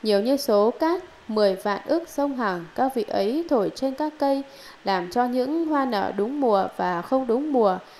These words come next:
đều rơi rải khắp rừng cây Sa La Song Thọ. Lại có các vị thần lo việc mây mưa,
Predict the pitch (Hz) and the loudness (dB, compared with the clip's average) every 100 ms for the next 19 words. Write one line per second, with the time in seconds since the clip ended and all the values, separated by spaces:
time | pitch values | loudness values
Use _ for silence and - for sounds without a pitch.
0 | - - 202 190 240 240 233 214 180 220 | -16 0 2 4 2 0 0 -2 -4 -4
1 | 269 220 190 180 233 226 254 226 226 220 | -4 -2 -4 -2 -2 -2 -2 -4 -2 -4
2 | 208 220 196 226 214 - - - - - | -4 -6 -4 -2 -2 -2 -12 -20 -14 -4
3 | 196 - 214 330 320 240 - 226 196 185 | -2 2 2 2 0 -2 0 2 2 0
4 | 247 277 220 175 - 262 269 269 277 269 | 0 0 0 -2 0 0 2 2 2 2